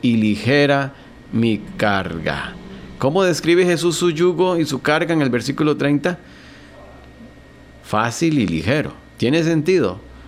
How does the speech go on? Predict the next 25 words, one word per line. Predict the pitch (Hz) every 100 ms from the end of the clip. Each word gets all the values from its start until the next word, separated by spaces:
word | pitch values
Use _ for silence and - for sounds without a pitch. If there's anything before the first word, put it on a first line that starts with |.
| -
¿Cómo | - 156
explicar | 175 151 143 123 104
esto? | 82 - 73 - - - - - -
El | - 120
descanso | 123 - 156 185 165
físico | 190 196 208 202 202
puede | 127 123 135
ser | 135 135
aliviado | 135 117 104 113 123
con | 123 110
un | 113 107
poco | 123 117
de | 110 104
sueño, | 123 135 127 87 - _ _ _ _ _ -
durmiendo, | 104 107 98 101 113 127 143 127 101 87 85
pero | 107 101
el | 101
descanso | 98 90 - 127 151 165
para | 160 147
el | 127 139
alma | 156 143 104 98
solo | - 127 123 123 110
Dios | 107 107 107
puede | - 98 92 95
darlo. | 85 85 90 80